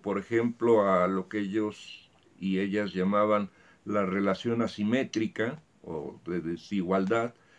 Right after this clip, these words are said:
con las comunidades indígenas y sus territorios, para que la antropología dejara de ser, en palabras de la misma Margarita Nolasco,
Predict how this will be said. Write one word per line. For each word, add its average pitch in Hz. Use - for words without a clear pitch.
con 110
las 104
comunidades 104
indígenas 104
y 95
sus -
territorios, 101
para 131
que 127
la 127
antropología 123
dejara 123
de 110
ser, 127
en 98
palabras 104
de 101
la 95
misma 101
Margarita 92
Nolasco, 98